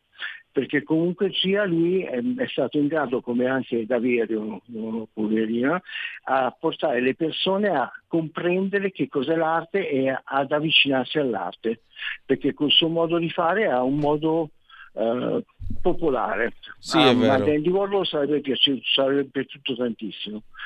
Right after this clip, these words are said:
Speaker 1: proprio perché non gliene frega niente di nessuno e comunque è capace di parlare di arte. E invece viene, viene sempre messo, mm, alla gogna perché, perché non è comprabile.
Speaker 2: Esatto, è vero.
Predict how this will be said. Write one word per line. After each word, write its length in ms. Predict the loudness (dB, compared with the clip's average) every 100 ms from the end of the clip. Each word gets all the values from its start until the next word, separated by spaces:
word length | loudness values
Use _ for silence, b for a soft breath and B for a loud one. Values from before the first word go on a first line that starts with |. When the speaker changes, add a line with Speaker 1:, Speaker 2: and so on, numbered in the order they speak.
| B -4
Speaker 1:
proprio 280 | -2 0 0
perché 220 | 0 0
non 100 | 2
gliene 180 | 2 0
frega 240 | -2 -2
niente 340 | 2 0 0 0
di 80 | 0
nessuno 420 | 0 0 0 0
e 120 | -2
comunque 380 | 0 0 0 -2
è 80 | -2
capace 500 | -4 -2 -2 0 0
di 120 | -2
parlare 320 | -2 0 0
di 100 | -2
arte. 440 | -2 -4 -8 -10 B B B B _ -2
E 80 |
invece 460 | 0 2 0 0 0
viene, 360 | 0 0 0 0
viene 220 | 0 0
sempre 360 | -2 -2 0 0
messo, 560 | 2 0 0 0 -2
mm, 280 | -4 -6 -4
alla 200 | -2 0
gogna 360 | 0 0 0 -2
perché, 340 | -4 -4 -4 -4
perché 280 | -4 -2
non 220 | 0 0 -2
è 60 |
comprabile. 640 | -2 -4 -2 -2 -2 -6 -14 -20 _ b -20 -14
Speaker 2:
Esatto, 580 | -10 -6 -8 -10 -20 -16 -12 -12 -12 -18 -20 b b b b -8
è 100 | -4
vero. 380 | -2 -2 -6